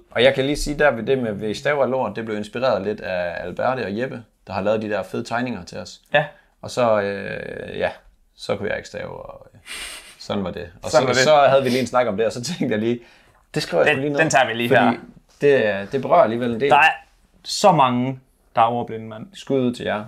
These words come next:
Speaker 2: Ja,
Speaker 1: I er
Speaker 2: kæmpe
Speaker 1: klasse.
Speaker 2: skud. Ja.
Speaker 1: I er klasse.
Speaker 2: Det, jeg har fået sendt her fra Emil Havgård,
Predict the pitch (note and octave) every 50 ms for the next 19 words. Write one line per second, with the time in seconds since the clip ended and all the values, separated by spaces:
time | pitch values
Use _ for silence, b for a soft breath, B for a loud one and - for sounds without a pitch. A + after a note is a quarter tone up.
0 | - - - C3+ C3+ C3 C3+ G#2+ G#2 E3 E3+ - E3+ - - C#3 C3 B2+ B2+ -
1 | - C#3 C#3+ D3+ C3+ G#2+ A2 G#2 G2+ G2 G2+ G#2 G#2+ G#2+ - - - _ _ _
2 | _ B B B B B B B B B B B B B B _ _ _ _ _
3 | _ _ _ _ _ _ _ _ _ _ _ - E3+ F3 D#3+ D3+ D3 C#3 D3 C#3
4 | E3 D#3 C#3+ D#3 F#3+ F#3 C3 A#2+ B2 B2 - C3 C3 C3+ D#3 D#3 C#3 B2+ B2 C3
5 | D3+ F3+ G3 G3+ F3+ D3 B2 -